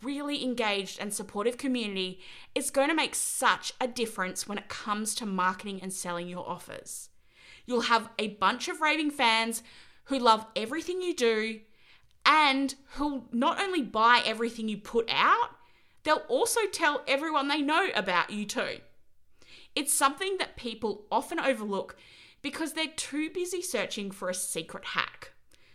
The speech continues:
But to put it simply, give a shit about people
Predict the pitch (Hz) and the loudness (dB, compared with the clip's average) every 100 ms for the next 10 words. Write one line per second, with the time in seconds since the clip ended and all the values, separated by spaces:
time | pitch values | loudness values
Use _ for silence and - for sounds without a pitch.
0 | - - - 277 277 262 - 240 392 - | -20 -12 6 6 6 -8 0 0 0 -2
1 | 320 254 262 220 214 208 - _ _ - | -2 0 2 2 2 -2 -16 _ _ -20
2 | 196 190 220 285 - 320 285 240 226 - | -20 -8 -6 -4 -4 -4 -2 0 0 -2
3 | 214 185 190 175 170 | -8 -8 -6 -10 -10